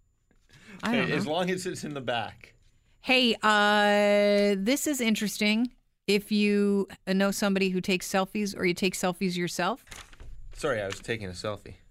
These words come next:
Speaker 1: That's a bit repetitive, isn't it? Take selfies yourself. Uh, there is a good side of a person's face. It's been revealed in a new study. Do you have a good side, Chris?
Speaker 2: I don't. I think that the entire
Speaker 1: Don't say your
Speaker 2: face,
Speaker 1: backside.
Speaker 2: the, my entire face is wonderful, and that's why I spend so much time in front of mirrors.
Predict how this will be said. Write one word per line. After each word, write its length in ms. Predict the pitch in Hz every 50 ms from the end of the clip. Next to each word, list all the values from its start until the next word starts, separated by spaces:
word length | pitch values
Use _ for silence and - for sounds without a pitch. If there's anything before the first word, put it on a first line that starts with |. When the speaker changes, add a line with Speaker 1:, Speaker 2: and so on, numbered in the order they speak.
| _ _ _ _
Speaker 1:
That's 180 | - 220 - -
a 60 | 180
bit 140 | 180 170 -
repetitive, 520 | 175 170 - 190 175 180 185 180 180 180
isn't 320 | 190 196 196 185 - 170 165
it? 140 | 165 - - - -
Take 200 | - - 196 190
selfies 400 | - - 190 185 - 202 185 170
yourself. 380 | 175 175 165 - 185 190 220 - - - - - - - - _
Uh, 180 | 208 208 208 208
there 160 | 202 226 226
is 120 | 233 220
a 40 | 240
good 200 | 208 240 240 214
side 260 | - - 233 214 196
of 80 | 185 175
a 40 | 180
person's 400 | - - 202 190 - 190 175 -
face. 380 | - 196 170 156 151 - - - - _ _
It's 140 | _ - -
been 380 | 190 180 185 185 185 208 202 190
revealed 460 | 190 190 175 185 190 196 196 190 185 - -
in 140 | 196 185
a 60 | 185 180
new 160 | 180 185 180
study. 440 | - - - 196 170 156 139 131 - - - _
Do 100 | 196 202
you 140 | 202 214 214
have 180 | 233 220 208
a 40 | 214
good 200 | 196 214 208 196
side, 320 | - - 196 175 151 151
Chris? 340 | - - 151 - - - - -
Speaker 2:
I 120 | 127 160
don't. 220 | 180 208 220 190 - -
I 120 | 123 131
think 240 | 135 170 160 143 -
that 160 | 135 110 -
the 140 | - 110 107
entire 260 | 98 92 - 202 208 226
Speaker 1:
Don't 40 | - -
say 100 | 254 240
your 80 | 240 226
Speaker 2:
face, 340 | 208 202 190 185 151 151 -
Speaker 1:
backside. 280 | 190 170 165 160 160 - - _ - -
Speaker 2:
the, 140 | 127 127 -
my 160 | 131 127 131
entire 540 | 143 139 127 - - - 143 165 170 160 151
face 340 | - - 135 131 123 - -
is 120 | 107 98
wonderful, 540 | 98 101 98 101 110 113 - 135 143 156 - - - - - - -
and 380 | - 107 110 107 107 107 107 104
that's 200 | 107 107 - -
why 160 | 117 117 117
I 40 | 110
spend 260 | 107 - - 117 113 110
so 100 | - 117
much 200 | 113 113 - -
time 220 | - 117 113 110
in 60 | 110
front 160 | 107 - 117 113
of 40 | 107
mirrors. 400 | 107 131 151 139 95 98 - -